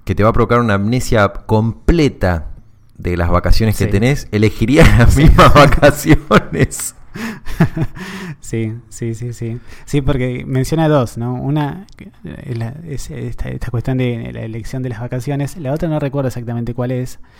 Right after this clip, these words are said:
Speaker 2: pero son supuestamente esas experiencias en las que uno creeríamos que hacemos decisiones racionales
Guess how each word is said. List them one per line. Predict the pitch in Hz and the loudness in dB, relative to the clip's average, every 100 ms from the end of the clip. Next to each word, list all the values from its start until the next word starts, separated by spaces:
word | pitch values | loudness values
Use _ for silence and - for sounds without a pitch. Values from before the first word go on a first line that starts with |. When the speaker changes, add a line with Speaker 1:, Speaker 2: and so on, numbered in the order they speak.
| - - | -14 -6
Speaker 2:
pero | 120 123 120 127 180 | -2 0 -2 -6 -10
son | - 143 | -6 -4
supuestamente | 143 139 147 143 156 147 120 110 120 | -2 0 0 0 0 0 -2 -6 -6
esas | 117 120 | -6 -6
experiencias | 131 - 139 147 143 127 143 143 | -8 -6 -4 -2 -2 -2 -6 -6
en | 131 110 | -10 -10
las | 107 | -10
que | 120 | -6
uno | 127 127 | -6 -6
creeríamos | 120 120 139 131 120 | -8 -6 -6 -4 -6
que | 127 | -8
hacemos | - 131 127 - - | -4 -2 -2 -4 -6
decisiones | 113 - 113 120 120 | -6 -6 -4 -2 -2
racionales | 123 - 131 143 135 135 - | -2 -4 -4 -4 -2 -4 -8